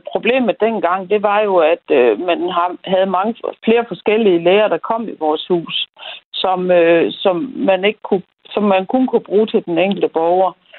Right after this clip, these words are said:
Øh, derudover, så som også du selv sagde med medicinen, så er den blevet reduceret, øh, rigtig meget ved vores borgere,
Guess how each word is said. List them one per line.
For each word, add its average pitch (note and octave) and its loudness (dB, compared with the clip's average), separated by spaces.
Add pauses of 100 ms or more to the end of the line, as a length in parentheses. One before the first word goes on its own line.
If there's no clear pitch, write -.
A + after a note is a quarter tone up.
(420)
Øh, E3 2 (100)
derudover, F#3 2
så F#3+ 0 (120)
som E3+ -2 (160)
også - -4
du E3+ -8
selv - 0
sagde F3+ -2
med F3+ 0
medicinen, F3 2
så E3+ -4
er F3+ 0
den F3+ 0
blevet E3+ 0 (100)
reduceret, F3 2 (580)
øh, D#3 2 (140)
rigtig A#3+ -2
meget F3+ -2
ved F3 -4 (100)
vores A3+ 0
borgere, E3 0